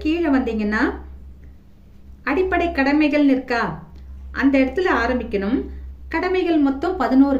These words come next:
கடமைகள் இல்லையா? பொதுவான கடமைகளை அவங்க கொடுத்துருக்காங்க.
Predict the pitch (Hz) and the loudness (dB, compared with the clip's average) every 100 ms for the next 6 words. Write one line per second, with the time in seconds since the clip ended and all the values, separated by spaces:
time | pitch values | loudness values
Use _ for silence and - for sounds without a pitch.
0 | 220 220 226 202 196 185 185 247 311 - | -2 -4 -4 -2 -2 -2 0 0 0 -4
1 | - - - - - 302 - 381 403 392 | -14 -16 -20 -20 -4 -2 2 2 2 0
2 | 277 254 247 254 320 269 214 202 202 - | -2 0 0 2 2 2 -2 -6 -6 -6
3 | - 190 180 | -6 -6 -6